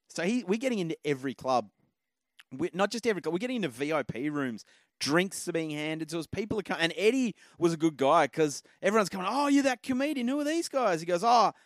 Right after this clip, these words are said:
they're my opening acts. This is the next, ge-, these are the next," you know, we're going on. We're having, we had an absolute blast. I think we got back to the hotel at about five A M.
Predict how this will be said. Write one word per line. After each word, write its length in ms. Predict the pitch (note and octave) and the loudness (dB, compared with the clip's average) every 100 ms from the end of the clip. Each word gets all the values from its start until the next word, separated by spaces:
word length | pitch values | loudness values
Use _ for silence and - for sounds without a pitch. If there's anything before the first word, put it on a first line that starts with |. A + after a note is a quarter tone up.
| _ - | _ 2
they're 120 | B3+ | 2
my 240 | G3+ F3+ | 4 4
opening 280 | - - E4+ | 4 2 0
acts. 240 | A#3+ D#3 - | 0 -2 -4
This 180 | B3+ | -6
is 80 | - | -4
the 80 | A3 | -4
next, 320 | F#3+ F#3 - | -2 -4 -4
ge-, 180 | - F#3 | -4 -4
these 220 | A#3 B3 | -4 -4
are 40 | A3 | -2
the 100 | G3 | -2
next," 200 | F3+ D#3+ _ - | -4 -8 _ -2
you 80 | G#3 | 0
know, 80 | G3+ | 2
we're 160 | B3 | -2
going 440 | F#3+ G3+ F#3+ F3 E3 | 0 2 2 2 0
on. 400 | E3 E3+ E3+ E3+ | 0 2 0 0
We're 260 | F#3+ F#3+ | 0 0
having, 320 | E3+ D#3+ D#3 D#3+ | 0 -4 -4 -4
we 140 | F#3 | -4
had 160 | E3+ D#3+ | -2 -4
an 120 | C#3 - | -6 -4
absolute 680 | D#3+ D#3 - D3+ C#3+ C3+ | -4 -2 -6 -2 -2 -2
blast. 520 | - B2+ C#3+ C3+ - - - - | -2 2 2 2 -2 -14 -20 -6
I 100 | - | 0
think 220 | G#3 A#3+ G#3 | 2 2 0
we 80 | |
got 300 | D#3+ G#3+ B3+ | 2 4 4
back 280 | - F#3+ - - | 2 0 -2 -2
to 280 | F3 E3+ | 2 4
the 80 | D#3+ | 4
hotel 680 | C#3+ D#3 D3 - C#3 C#3+ C#3+ | 4 4 2 -2 0 0 2
at 80 | C3 | 2
about 240 | B2 - | 0 -2
five 460 | - - C3+ C#3 B2+ | -10 0 2 2 0
A 400 | B2 A#2 A#2+ A2 | -2 -2 -2 -2
M. 180 | C#3 | -4